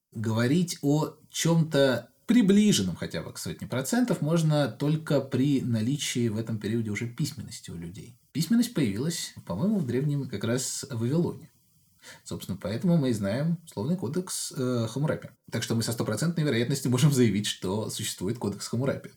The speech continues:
Потому что если бы он не был записан, и об этом знании передавали бы из уст в уста,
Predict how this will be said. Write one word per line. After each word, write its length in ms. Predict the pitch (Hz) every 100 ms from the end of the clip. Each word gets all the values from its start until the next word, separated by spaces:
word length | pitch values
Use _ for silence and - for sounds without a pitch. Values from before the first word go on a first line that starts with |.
| _
Потому 180 | - 87
что 160 | - 90
если 180 | -
бы 140 | 87 92
он 160 | 90
не 80 | 90
был 120 | 90
записан, 680 | 107 120 247 240 247 247 - -
и 100 | 185
об 200 | 190 214
этом 300 | 139 90 -
знании 440 | 123 110 107 90
передавали 500 | - 95 95 98 90
бы 320 | 82 85 82 - - -
из 120 | 117 101
уст 160 | -
в 60 | 107
уста, 340 | - 247 311